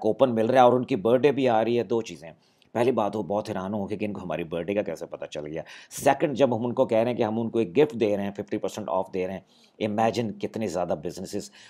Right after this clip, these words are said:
जो हैं वो लोग इनको मिलेंगे, कितने ज़्यादा लोग कॉन्टैक्ट करेंगे बिजनेसेस के साथ और उनके पास आने के लिए और अपॉइंटमेंट बुक करने के लिए, अपनी सर्विसेज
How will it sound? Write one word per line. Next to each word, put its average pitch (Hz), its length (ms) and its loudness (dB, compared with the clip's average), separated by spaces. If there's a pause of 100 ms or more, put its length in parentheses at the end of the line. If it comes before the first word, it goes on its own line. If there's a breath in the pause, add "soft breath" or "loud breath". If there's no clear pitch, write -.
(120)
जो 98 140 0
हैं 92 160 0
वो 95 380 2
लोग 95 320 0
इनको 101 220 -2
मिलेंगे, 92 320 -4
कितने 107 260 -4
ज़्यादा 98 240 0
लोग 92 220 -2
कॉन्टैक्ट 95 360 -6
करेंगे 87 300 -6
बिजनेसेस 85 420 -12
के 92 60 -10
साथ 82 320 -8
और 85 60 -6
उनके 85 200 -10
पास 85 300 -4 (320 loud breath)
आने 98 240 0
के 98 120 -4
लिए 90 140 0
और 90 120 0
अपॉइंटमेंट 90 420 -6
बुक 85 140 -8
करने 87 240 -6
के 82 80 -8
लिए, 85 120 -6
अपनी 85 200 -10
सर्विसेज 92 580 -6